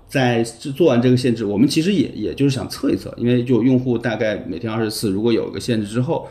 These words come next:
他本身的一个 reaction 是什么，结果就会有一些用户跳出来找到我，然后直接微信转账，钱还不少，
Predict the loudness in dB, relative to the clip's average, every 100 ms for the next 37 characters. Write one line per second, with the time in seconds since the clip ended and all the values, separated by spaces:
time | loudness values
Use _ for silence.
0 | -14 -4 0 2 0 0 -2 0 -2 0
1 | -2 -4 -8 -10 -16 -12 0 2 4 2
2 | 4 2 0 -2 0 0 0 -2 -4 -4
3 | -8 -18 _ -8 -4 -2 -4 -6 -14 -10
4 | -8 -2 2 4 6 6 4 2 -6 -10
5 | -10 -20 -20 -8 0 2 2 0 -4 -10